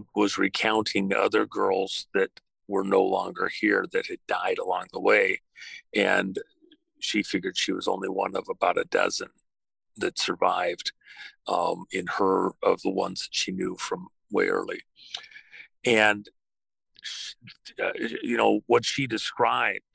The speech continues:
was something where she did everything she could to survive. She couldn't fight the people who were doing this to her. There was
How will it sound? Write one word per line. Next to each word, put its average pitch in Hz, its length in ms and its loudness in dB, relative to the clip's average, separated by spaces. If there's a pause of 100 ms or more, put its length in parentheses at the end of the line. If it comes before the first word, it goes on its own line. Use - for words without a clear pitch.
(800)
was 107 160 -10
something 113 480 -6
where 104 560 2 (1120)
she 120 400 -8 (300)
did 120 200 0
everything 120 460 2
she 104 200 -6
could 104 260 0
to 98 80 -8
survive. 95 720 0 (960)
She - 220 -2
couldn't 127 400 4
fight 113 460 2 (440)
the 104 120 0
people 95 640 0 (360)
who 101 280 4
were 90 160 0
doing 101 340 4
this 95 220 -2
to 92 300 0
her. - 140 -8 (760)
There 107 260 4
was 113 560 2